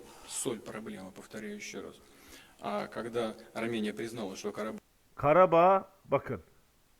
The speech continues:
Speaker 2: Ukrayna nasılsa, Donetsk'i nasılsa Putin için, burayı iyi dinleyin. Burayı lütfen iyi dinleyin. Kırım neyse Rusya için, yıllardır Deri Petro'dan tutun,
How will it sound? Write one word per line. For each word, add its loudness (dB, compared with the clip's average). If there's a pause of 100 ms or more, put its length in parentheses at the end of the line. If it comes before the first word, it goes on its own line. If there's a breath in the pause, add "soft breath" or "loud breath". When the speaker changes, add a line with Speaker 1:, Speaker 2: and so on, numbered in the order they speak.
(240)
Speaker 2:
Ukrayna 8
nasılsa, 2 (1400)
Donetsk'i 8
nasılsa 4 (260)
Putin -2
için, -4 (140)
burayı 8
iyi 4
dinleyin. 2 (200)
Burayı 10
lütfen 6
iyi 6
dinleyin. -8 (960 soft breath)
Kırım 8
neyse 8
Rusya 0
için, -2 (1000)
yıllardır 10 (200)
Deri 6
Petro'dan 4
tutun, -2